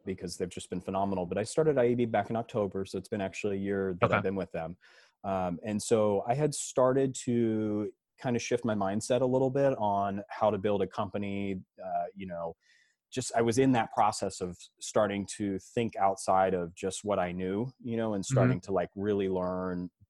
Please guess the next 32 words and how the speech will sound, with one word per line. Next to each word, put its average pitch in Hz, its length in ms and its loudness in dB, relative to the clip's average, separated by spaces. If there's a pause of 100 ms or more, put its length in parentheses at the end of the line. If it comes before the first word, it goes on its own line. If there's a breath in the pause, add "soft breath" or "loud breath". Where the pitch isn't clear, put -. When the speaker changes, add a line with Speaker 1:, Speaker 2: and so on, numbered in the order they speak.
Speaker 1:
different 101 300 -4
ways 92 300 -2
of 87 120 -8
doing 98 280 -4
things 127 420 -4
and 90 220 -6
learning 92 300 -4
from 92 180 -6
other 90 160 0
people 95 300 -8
that 90 100 -4
had 87 100 -4
already 87 220 0
been 90 320 -6
where 95 160 -2
I'd 104 160 0
been 127 320 -2 (100)
and 92 180 -8
Speaker 2:
Mm-hmm. 117 160 0
Speaker 1:
what 92 180 -6
they 90 80 -6
needed 92 280 -8
to - 80 -16
do 90 180 -6
to, 85 120 -6
to - 280 -16
take 92 200 -6
it - 100 -14
to - 80 -14
the 92 100 -12
next 90 240 -12
level. 101 320 0